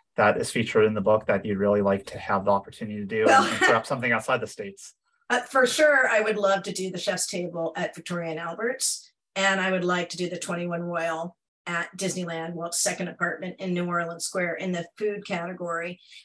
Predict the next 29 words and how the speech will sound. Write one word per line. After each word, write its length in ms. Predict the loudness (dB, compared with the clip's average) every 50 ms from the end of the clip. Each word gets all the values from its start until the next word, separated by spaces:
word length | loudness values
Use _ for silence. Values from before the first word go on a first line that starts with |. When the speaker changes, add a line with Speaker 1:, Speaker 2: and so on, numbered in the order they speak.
| _ -2
Speaker 2:
And 240 | 0 2 2 4
then 560 | 4 4 6 6 4 4 2 2 0 0 -2 -8 _ _ _ _ _ _ _ _ _ _ _
if 140 | -2 0 2
I 80 | 4 4
had 180 | 4 2 2
to 80 | 0 0
pick 200 | 0 -2 -2 -2
one, 280 | -2 -4 -2 -2 0 0
and 100 | -2 -2
it's 200 | -4 -6 -6 -4
really 200 | -4 -4 -4 -4
impossible, 500 | -6 -6 -4 -4 -2 -2 -2 -4 -4 -4
but 200 | -4 -4 -2 0
yeah, 140 | 2 2 2
I'd 120 | 2 0
like 160 | 0 0 0 -2
to 60 | -4
see 200 | -6 -6 -6 -4
all 160 | -4 -4 -2
six 320 | -2 -4 -4 -4 -4 -6
castles. 640 | -6 -6 -6 -4 -6 -6 -6 -8 -8 -8 -8 -8 -10 _ _ _ _ _ _ _ -12 -4
So 720 | -2 2 4 6 6 6 4 2 2 0 -2 -2 -4 -2 0
that 200 | 2 2 2 2
would 140 | -2 -4 -6
be, 220 | -6 -6 -6 -6
like, 180 | -6 -8 -8 -4
my 120 | -2 -2 0
nu-, 180 | 2 0 0
probably 640 | 2 2 2 2 2 -2 -4 -6 -6 -6 -6 -8 -12